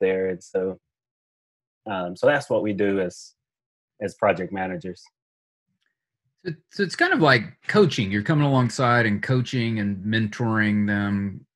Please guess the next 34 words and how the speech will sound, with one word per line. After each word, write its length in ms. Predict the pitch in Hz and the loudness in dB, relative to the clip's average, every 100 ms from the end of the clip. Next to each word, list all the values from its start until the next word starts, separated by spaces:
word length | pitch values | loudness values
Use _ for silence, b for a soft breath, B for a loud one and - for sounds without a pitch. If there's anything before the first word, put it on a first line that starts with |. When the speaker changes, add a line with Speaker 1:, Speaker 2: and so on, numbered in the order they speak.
| _ - | _ -14
Speaker 2:
i-, 100 | 101 92 | -12 -8
in 200 | 101 110 | -2 2
essence. 460 | 107 104 110 92 | 2 0 -4 -2
I 80 | 107 | 0
like 280 | 120 135 143 | 4 4 2
that 140 | 131 110 | 2 2
idea 300 | 107 104 98 | 2 0 -4
of 100 | - | -4
kind 200 | 110 104 | -4 -4
of 100 | 90 | -6
a, 180 | 90 - | -8 -10
a, 100 | 95 80 _ _ | -12 -14 _ _
a 40 | 101 | -6
general 380 | 101 127 120 104 | 0 2 2 0
contractor. 840 | 139 120 110 95 82 - 78 - | 0 0 2 0 -2 -6 -12 -14
It's 120 | _ 107 | _ -8
like 180 | 92 | -6
you 80 | 101 | -6
take 280 | - 110 85 | -4 -4 -4
the, 240 | 95 87 101 | -6 -6 -8
the 100 | 98 | -10
vision 680 | 98 113 107 120 101 95 92 | -2 -2 0 0 -2 -2 -4
that, 240 | 90 82 _ _ _ - | -6 -8 _ _ _ -20
uh, 40 | - | -12
say, 200 | - 98 | -6 -6
a 60 | |
family 560 | - 113 107 104 98 92 | -2 -2 0 -2 -2 -4
or, 100 | 92 | -4
or 500 | 92 92 64 71 69 | -6 -10 -14 -14 -16
someone 280 | - 101 95 | -10 -8 -6
has 320 | 90 101 90 | -4 -4 -4
for 160 | - 101 | -8 -8
their 160 | 82 | -6
home, 560 | 78 107 98 85 85 | -6 -6 -6 -8 -10